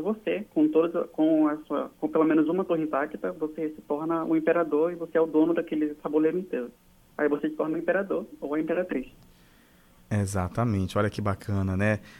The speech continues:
Speaker 2: Ah, eu queria entrar mais nas suas referências, por favor, diz pra gente, você entrou em alguns detalhes pra gente, só que eu quero entrar mais a fundo nas suas referências pra fazer o jogo. Aí eu falo de outros jogos que você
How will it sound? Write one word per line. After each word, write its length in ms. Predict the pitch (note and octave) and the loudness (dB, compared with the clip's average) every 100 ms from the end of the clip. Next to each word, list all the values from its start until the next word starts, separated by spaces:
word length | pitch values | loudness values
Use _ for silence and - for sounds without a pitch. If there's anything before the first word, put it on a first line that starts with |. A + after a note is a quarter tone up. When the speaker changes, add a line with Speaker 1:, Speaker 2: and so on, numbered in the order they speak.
| - A2+ | -8 0
Speaker 2:
Ah, 280 | A2 G#2+ G2+ | 4 4 4
eu 80 | |
queria 280 | A2+ C#3+ F3 | 4 6 6
entrar 320 | F#3+ E3 D#3 | 4 2 2
mais 320 | C#3 B2+ A#2+ A#2 | 4 4 4 4
nas 200 | A#2 A2 | 0 2
suas 280 | - A2+ | 2 2
referências, 1000 | G2+ A2 - G#2 G#2 G#2+ G#2 - G2+ F#2+ | 2 -2 0 2 2 0 -2 -4 -4 -4
por 120 | - A2+ | -4 -4
favor, 380 | A#2 G2+ G2+ | -2 0 0
diz 180 | G2 A2 | 0 -2
pra 200 | - A#2 | -2 0
gente, 360 | G#2 G#2+ G#2 - - - - | 2 0 -2 -8 -18 -16 -6
você 300 | - A#2 A2 - - | 0 0 -2 -8 -2
entrou 480 | A2 A#2 A2+ A2 - | 0 4 4 4 2
em 140 | G#2+ | -4
alguns 280 | G#2 G#2 G2+ | -2 -2 -2
detalhes 460 | G2+ G2 G2+ G2+ - | -2 2 4 4 2
pra 180 | G#2+ G2+ | 0 0
gente, 160 | A#2+ | 0
só 100 | C3+ | -4
que 60 | B2 | -2
eu 60 | |
quero 160 | A#2+ B2+ | 0 0
entrar 180 | A#2+ B2 | 2 2
mais 300 | A#2+ C#3+ C#3 | 4 2 0
a 40 | |
fundo 320 | A#2 B2 A#2+ | -2 -2 -2
nas 140 | A#2+ A2+ | -2 -2
suas 180 | A#2 A2 | 0 0
referências 720 | A2+ - A2 A2 A#2 A#2+ - - - - | 0 2 0 0 -2 -6 -10 -20 -20 -2
pra 380 | A#2 A#2 A#2 - - _ | 6 8 6 4 -18 _
fazer 480 | - D3+ C3+ B2 C#3 | 0 6 6 6 4
o 80 | B2 | 4
jogo. 320 | G#2+ G#2 G2+ | 4 4 4
Aí 100 | G#2 | 2
eu 60 | A#2+ | 2
falo 300 | - B2 B2 | 4 4 4
de 120 | B2 | 2
outros 300 | C3+ D3+ A#2 | 2 2 2
jogos 340 | A#2 G#2+ A2 | 4 4 2
que 80 | - | -6
você 460 | A2 G#2 - G2 | -6 -4 -2 -4